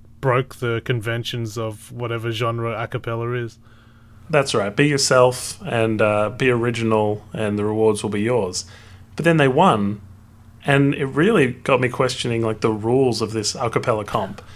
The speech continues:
Speaker 2: You know, the German team have, like, a million members, right? I mean, there must be a cap on members,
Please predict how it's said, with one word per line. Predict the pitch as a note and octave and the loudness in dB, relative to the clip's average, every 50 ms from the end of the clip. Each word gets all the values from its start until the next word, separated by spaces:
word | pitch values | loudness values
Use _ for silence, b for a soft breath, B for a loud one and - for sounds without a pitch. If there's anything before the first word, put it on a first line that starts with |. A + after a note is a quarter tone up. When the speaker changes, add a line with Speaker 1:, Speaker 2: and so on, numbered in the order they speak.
| B B B B B B B B B - - - | B B B B B B B B B -16 -10 -8
Speaker 2:
You | G#3+ G#3 - D#3+ | -8 -2 0 2
know, | C#3+ B2 A#2 | 2 2 2
the | A#2 A#2 C#3+ | 0 -2 -4
German | C3+ - D#3+ D#3+ E3+ F3 D#3 | 0 2 2 4 4 2 2
team | - - B2+ B2 B2 B2 | 0 0 0 0 2 2
have, | A#2+ A#2 A#2+ | 0 2 0
like, | A#2 A2+ - | 0 0 0
a | A2+ | 0
million | A2+ A#2+ A#2 A#2 A2+ A2 G#2 G#2+ | 0 0 0 0 0 0 0 0
members, | G#2+ A2+ A2+ G2+ F#2+ - C3 B2+ - - - - | 0 0 0 0 -2 -6 -6 -8 -8 -10 -10 -6
right? | - A2 A2 C3+ F3+ | -4 -2 -2 -2 -2
I | F#3+ D3+ | -4 -4
mean, | C3+ C3 C3 | -4 -2 2
there | C3+ | 4
must | D3 D#3+ D#3 - - | 4 4 2 2 -2
be | B2+ A#2 | -2 -4
a | A2+ | -2
cap | - - B2+ A#2 A2 - | 0 0 0 0 0 0
on | A2+ G#2 G#2 A2+ | -2 -2 -2 -2
members, | A#2+ A#2+ A2+ G2+ G2+ - - - - | -2 -2 -2 -2 -6 -6 -8 -10 -12